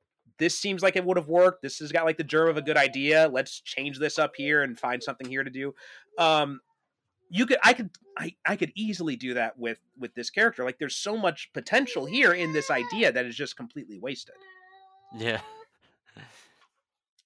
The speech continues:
Speaker 1: Uh, okay, Devin, thanks for coming on, though. And, um, why don't
Speaker 2: Oh,
Speaker 1: you tell
Speaker 2: absolutely.
Speaker 1: people, why don't you tell people where they can find your stuff?
Speaker 2: Yeah, so, uh, I'm on social media, uh, Twitter, uh, Instagram, Blue Sky,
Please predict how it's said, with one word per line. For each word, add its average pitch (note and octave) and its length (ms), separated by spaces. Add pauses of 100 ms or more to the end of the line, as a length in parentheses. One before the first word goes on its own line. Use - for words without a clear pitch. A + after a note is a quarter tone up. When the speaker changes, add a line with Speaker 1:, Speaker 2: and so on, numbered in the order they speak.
(440)
Speaker 1:
Uh, F#3+ 300
okay, C4+ 200
Devin, F3+ 340
thanks A#3 240
for C#4+ 240
coming G#3 320
on, F3+ 240
though. C3 280
And, D#3+ 420
um, D3+ 440
why E3+ 100
don't G#3 120
Speaker 2:
Oh, - 20
Speaker 1:
you D3+ 60
tell G#3 180
Speaker 2:
absolutely. - 0
Speaker 1:
people, G3+ 460 (380)
why F3 120
don't G#3 120
you - 40
tell G3+ 120
people G3 160
where F3 100
they E3 80
can E3 140
find D#3 240
your C3+ 100
stuff? - 220 (1120)
Speaker 2:
Yeah, G3 300
so, A2+ 320 (160)
uh, A#2+ 60
I'm B2 320
on F#3 140
social E3 280
media, C#3 560 (140)
uh, G#2 400 (480)
Twitter, B2 540 (200)
uh, G#2 640
Instagram, A2 680
Blue A#2 200
Sky, A2 640